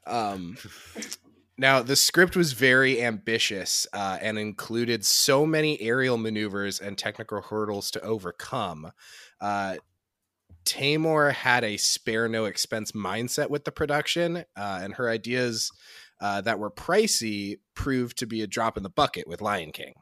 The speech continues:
You know, she pushed for a lot of innovation on a lot of different things, and in the end, the musical made so much money that nobody ended up caring about that stuff.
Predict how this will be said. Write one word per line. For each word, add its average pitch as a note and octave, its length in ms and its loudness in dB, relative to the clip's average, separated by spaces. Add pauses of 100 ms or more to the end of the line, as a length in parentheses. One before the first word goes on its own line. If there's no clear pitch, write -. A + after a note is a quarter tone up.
(140)
You F#2+ 80 -10
know, F#2 140 -6
she - 160 -4
pushed - 320 2
for G#2+ 120 -2
a G2+ 60 0
lot G2 180 0
of F2 80 -6
innovation A2+ 840 0
on G2+ 160 -2
a G2 60 -4
lot F#2+ 160 0
of F#2 40 -8
different F2+ 300 -10
things, A#2 420 0
and G2+ 160 -6
in F#2 80 -6
the F#2 160 -4
end, A2+ 420 2 (380)
the F#2+ 60 -6
musical G2+ 340 -4
made F#2+ 220 -4
so - 360 6
much C3+ 240 6
money G#2+ 340 0
that F#2+ 180 -2
nobody G#2+ 520 0
ended F#2+ 200 -4
up F#2+ 120 -6
caring F2+ 380 -4
about - 240 -14
that - 220 -16
stuff. - 400 -12